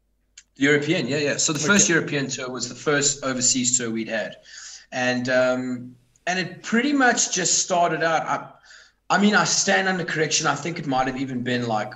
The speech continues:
Speaker 1: MySpace, MySpace days,
Speaker 2: Mm-hmm.
Speaker 1: still around that time. I don't know, you know, um, it's, it's hard to kind of remember that.
Speaker 2: Y-,
Speaker 1: 'Cause
Speaker 2: yeah,
Speaker 1: it was just,
Speaker 2: sure.
Speaker 1: it was a short-lived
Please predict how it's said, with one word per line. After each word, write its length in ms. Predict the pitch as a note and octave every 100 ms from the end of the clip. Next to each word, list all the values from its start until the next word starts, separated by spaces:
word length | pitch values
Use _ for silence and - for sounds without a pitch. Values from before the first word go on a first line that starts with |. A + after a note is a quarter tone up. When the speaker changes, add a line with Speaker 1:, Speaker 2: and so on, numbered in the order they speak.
| -
Speaker 1:
MySpace, 720 | A#2+ A2 A#2+ - C3+ A#2 - A#2+
MySpace 540 | A#2+ C#3 C#3 A#2+ -
days, 360 | G2+ G2 - - _ _
Speaker 2:
Mm-hmm. 260 | D3+ D3 D3+
Speaker 1:
still 260 | D3 C#3 B2
around 240 | A2+ G#2+
that 160 | G2 G2 A2
time. 220 | F#2+ F2+
I 120 | G#2
don't 100 | A2+ A2+
know, 120 | G2
you 160 | F#2+
know, 420 | G2 A2 A2 G2+ F#2+
um, 140 | F2+
it's, 240 | D#2+ -
it's 160 | G#2 -
hard 220 | B2 A#2+
to 80 | -
kind 200 | - A#2
of 120 | G#2+
remember 340 | G#2+ G#2+ A2+ A2
that. 220 | G2+ G#2
Speaker 2:
Y-, 60 | D3
Speaker 1:
'Cause 100 | C#3+
Speaker 2:
yeah, 160 | F3 E3
Speaker 1:
it 40 |
was 140 | -
just, 120 | E3+ D#3+
Speaker 2:
sure. 120 | A#2
Speaker 1:
it 100 | D3+
was 120 | C#3+
a 20 | -
short-lived 580 | G3 E3 D3+ D3 -